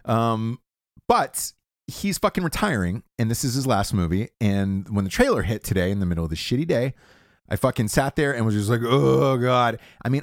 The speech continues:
I punched that button faster than fucking Lupita Nyong'o punched the hotel button to get out of Harvey Weinstein's room.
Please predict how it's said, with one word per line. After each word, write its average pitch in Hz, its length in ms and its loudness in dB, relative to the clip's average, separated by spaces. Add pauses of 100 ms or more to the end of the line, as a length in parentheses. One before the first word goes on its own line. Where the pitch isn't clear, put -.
I 196 140 0
punched - 640 -4
that 110 240 -2 (200)
button 95 480 -2 (460)
faster 123 640 -2
than 101 140 0
fucking 101 420 -2
Lupita 110 320 -2
Nyong'o 95 460 0
punched - 240 -4
the - 80 -4
hotel 85 320 -2
button 82 240 -6
to 87 120 -8
get 85 120 -4
out 80 120 -2
of 78 140 -6
Harvey 80 240 -4
Weinstein's 78 440 -6
room. 76 180 -14